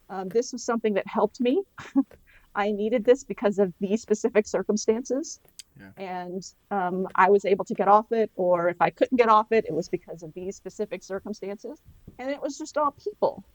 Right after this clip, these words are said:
Speaker 1: It was just all people. And I started going, "Hey, wait a minute, maybe I didn't understand this the way that I thought I did."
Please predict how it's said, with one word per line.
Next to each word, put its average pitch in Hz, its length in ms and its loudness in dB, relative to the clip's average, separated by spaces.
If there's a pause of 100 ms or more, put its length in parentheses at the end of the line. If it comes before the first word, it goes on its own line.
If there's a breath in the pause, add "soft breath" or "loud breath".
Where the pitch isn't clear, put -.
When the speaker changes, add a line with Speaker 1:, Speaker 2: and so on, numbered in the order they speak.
Speaker 1:
It 240 60 -10
was 254 140 -8
just 294 180 -10
all 302 120 2
people. 262 380 0
And 160 100 -6
I 165 60 0
started 220 280 0
going, 233 240 2
"Hey, 285 220 0
wait 269 240 6
a 226 40 -4
minute, 175 220 -10
maybe 226 280 4
I 220 120 4
didn't 214 240 0
understand 208 540 0
this - 140 -6
the 208 100 -20
way 294 180 -2
that 208 120 -2
I 226 100 2
thought 214 300 0
I 190 80 -2
did." 139 280 -4